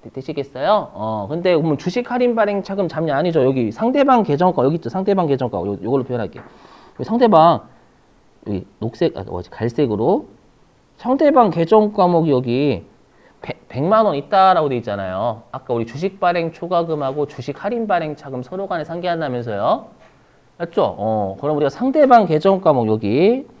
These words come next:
예, 주식 발행 초과금이 있으니까 얘부터 먼저 까야 될 거 아니에요, 여러분들. 그죠? 어, 그래서 어떻게 하냐면 대변에 있는 주식 발행 초과금을 차변으로 이렇게 까는 거예요.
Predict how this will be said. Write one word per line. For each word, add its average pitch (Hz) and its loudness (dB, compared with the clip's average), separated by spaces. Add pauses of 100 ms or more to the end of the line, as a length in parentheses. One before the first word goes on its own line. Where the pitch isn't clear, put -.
(380)
예, 98 0
주식 190 0 (300)
발행 156 2
초과금이 233 2
있으니까 104 -6
얘부터 170 -4
먼저 117 -6
까야 214 0
될 185 -8
거 120 -8
아니에요, 101 -6
여러분들. 92 -12 (800)
그죠? 131 -4 (220)
어, 95 -6
그래서 156 4
어떻게 135 -4
하냐면 151 0
대변에 156 -2
있는 123 -2
주식 - -10
발행 131 -2
초과금을 107 -6
차변으로 202 -4
이렇게 135 -10
까는 220 -4
거예요. 87 -10